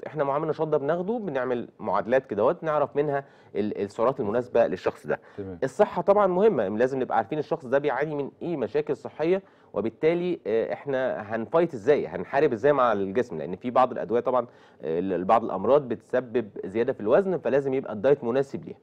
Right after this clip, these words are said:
Speaker 1: طيب؟
Speaker 2: تمام.
Speaker 1: آه، لازم نبقى عارفين سنه، لازم نبقى عارفين عمره، لازم عاملين، عارفين ال-،
Speaker 2: يعني
Speaker 1: ال-
Speaker 2: بيختلف من، من سن للآخر ومن
Speaker 1: طبعًا،
Speaker 2: جنس الآخر.
Speaker 1: طبعًا، ومن شخص للآخر. أنا دايمًا بعتبر ال-، الدايت أو الرجيم ده زي البصمة الصباع، يعني ما ينفعش الدايت بتاعي يناسب حضرتك.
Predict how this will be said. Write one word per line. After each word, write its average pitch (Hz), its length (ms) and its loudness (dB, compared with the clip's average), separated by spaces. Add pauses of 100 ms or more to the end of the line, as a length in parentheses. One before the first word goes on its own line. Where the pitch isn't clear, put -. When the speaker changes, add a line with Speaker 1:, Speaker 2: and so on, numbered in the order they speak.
(240)
Speaker 1:
طيب؟ 170 140 2
Speaker 2:
تمام. 82 160 -10 (260)
Speaker 1:
آه، 110 460 2
لازم 165 300 2
نبقى 143 120 -4
عارفين 196 220 2
سنه، 196 300 6
لازم 113 160 -2
نبقى 107 120 0
عارفين 156 180 -4
عمره، 175 300 4
لازم 104 180 0
عاملين، 113 360 -4
عارفين 104 360 -4
ال-، - 40 0
Speaker 2:
يعني 117 220 -2
Speaker 1:
ال- 123 60 -8
Speaker 2:
بيختلف 127 560 -6
من، 101 280 -12
من 98 240 -14
سن 120 260 -8
للآخر 113 440 -10
ومن 101 80 -8
Speaker 1:
طبعًا، 156 240 2
Speaker 2:
جنس - 120 -12
الآخر. - 240 -10
Speaker 1:
طبعًا، 135 300 2
ومن 107 280 0
شخص - 320 -2
للآخر. 123 460 0
أنا 113 100 -2
دايمًا 143 200 0
بعتبر 139 360 -2
ال-، 107 260 -4
الدايت 123 400 2
أو 95 160 -2
الرجيم 131 360 -4
ده 151 240 4
زي 135 200 2
البصمة 135 460 -2
الصباع، 101 720 0 (280)
يعني 95 120 -2
ما 98 40 0
ينفعش 135 260 -2
الدايت 135 200 2
بتاعي 117 480 0
يناسب 135 280 -4
حضرتك. 123 420 -2